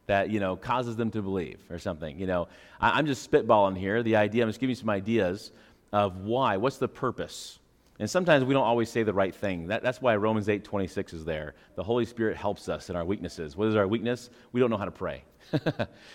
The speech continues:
We, we mess up in prayer a lot. That Paul the Apostle says "we." He's including himself in that. Uh, he has a weakness on, on how to pray. And, uh, we all do. So, so God helps us through that. And later in Romans eight, it also says that Jesus also intercedes for us.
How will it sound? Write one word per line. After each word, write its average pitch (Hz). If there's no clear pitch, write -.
We, 123
we 127
mess 139
up 113
in 101
prayer 104
a 85
lot. 76
That 123
Paul 180
the 165
Apostle 147
says 110
"we." 117
He's 143
including 143
himself 123
in 90
that. 78
Uh, 104
he 120
has 135
a 127
weakness 123
on, 107
on 104
how 131
to 123
pray. 107
And, 110
uh, 98
we 123
all 165
do. 78
So, 123
so 120
God 165
helps 131
us 101
through 98
that. 78
And 113
later 165
in 131
Romans 123
eight, 123
it 113
also 135
says 120
that 104
Jesus 143
also 151
intercedes 104
for 90
us. 76